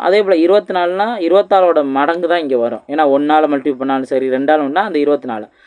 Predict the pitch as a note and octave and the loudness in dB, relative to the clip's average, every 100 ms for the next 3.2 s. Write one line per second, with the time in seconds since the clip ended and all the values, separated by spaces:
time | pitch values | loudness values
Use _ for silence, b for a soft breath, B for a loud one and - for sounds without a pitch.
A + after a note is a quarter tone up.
0 | b b G3+ B3 A3 F#3 - D#3+ - C#4 | b b -4 -2 0 -2 0 -2 0 4
1 | C#4 C4+ G#3+ E3+ F#3 G3 F3 D3 D3 C#3 | 6 6 4 2 2 0 -2 -2 -2 -2
2 | C3 C#3 C#3+ b b C3 C3 B2+ B2 _ | 0 0 -2 b b -4 -2 0 -2 _
3 | C3+ | 0